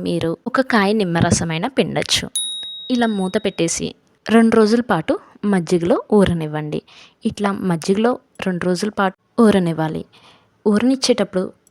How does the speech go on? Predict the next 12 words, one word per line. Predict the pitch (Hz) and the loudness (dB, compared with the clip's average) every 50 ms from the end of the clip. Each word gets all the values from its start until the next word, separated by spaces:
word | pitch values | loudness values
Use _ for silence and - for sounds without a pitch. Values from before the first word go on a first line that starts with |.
| - | -2
పొద్దున | 190 165 160 202 208 220 220 | -2 -2 0 -2 -2 0 0
పూట | 220 214 208 - | 0 0 0 -2
ఒకసారి, | - - 196 196 208 311 392 - _ _ _ _ _ _ _ - - - _ _ _ - - - | 0 0 0 0 0 -2 -6 -10 _ _ _ _ _ _ _ -20 -20 -20 _ _ _ -10 -6 -2
సాయంత్రం | 233 202 180 175 170 156 - 170 165 | 0 0 0 0 0 0 -2 -2 -2
పూట | 160 156 156 - | -4 -4 -6 -6
ఒకసారి, | - - - 151 156 - - _ _ _ _ _ _ _ _ _ _ _ _ _ _ - - 196 196 | -6 -6 -6 -6 -8 -8 -10 _ _ _ _ _ _ _ _ _ _ _ _ _ _ -8 -4 -2 0
ఈవినింగ్, | 196 208 233 294 480 - _ _ - - 185 180 | 0 0 -2 -2 -4 -6 _ _ -10 -6 -4 -4
మార్నింగ్ | 175 175 170 175 175 185 185 185 | -2 -2 -2 -4 -4 -4 -2 -2
టైంలో | 170 170 185 277 480 - _ _ _ _ _ _ - 208 | -2 -2 -2 -4 -4 -6 _ _ _ _ _ _ -4 -4
ఇలా | 190 202 185 175 170 | -2 0 0 -2 -2
ఒకసారి | 165 - - 180 175 175 277 381 - _ - - | -2 -4 -2 -2 0 -2 -2 -4 -8 _ -4 -2
కదిలించుకోండి. | 202 165 170 170 165 160 - - - 160 160 151 143 | -2 -2 -2 -4 -4 -4 -6 -8 -8 -8 -8 -8 -10